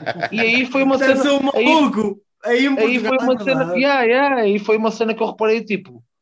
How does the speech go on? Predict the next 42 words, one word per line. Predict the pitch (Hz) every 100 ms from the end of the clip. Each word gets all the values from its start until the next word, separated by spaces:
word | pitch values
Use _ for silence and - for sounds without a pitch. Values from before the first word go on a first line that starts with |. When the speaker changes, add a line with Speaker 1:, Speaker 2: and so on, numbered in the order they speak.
| _
Speaker 2:
pá, | - 156
mu-, | 185 202
mulheres | 214 247 147 190 190
com, | 190 196 185
com, | 180 190 180
com, | 185 180 175 170 165
com | - 170 165
rolos | - 180 185 165
na | 175 170
cabeça | 175 135 151 156 165 160
e |
o | 151 -
caralho, | 156 139 143 139
e | 147 143
de |
chinelos, | - 190 160 165 170 170 165 147 147 - _ _ -
meia | 175 208 208
por | 196
cima | - 190 185
do | 180
pijama | 175 143 156 160 160
e |
o | 131
caralho. | 160 147 151
Speaker 3:
É | 196
verdade, | 175 139 135 156
é | 160 156
Speaker 2:
E | -
Speaker 3:
verdade. |
Speaker 2:
tá | - -
Speaker 1:
É |
Speaker 2:
tudo, | 415
Speaker 1:
moda, | 359 339 339
Speaker 2:
e | 320
tá | 302
Speaker 1:
então. |
Speaker 2:
tudo, | 302 311 311
é, | 302 277 - _ _
é | 254
super | 254 277 277
normal, | 285 285 277 254 277 330
é, | 247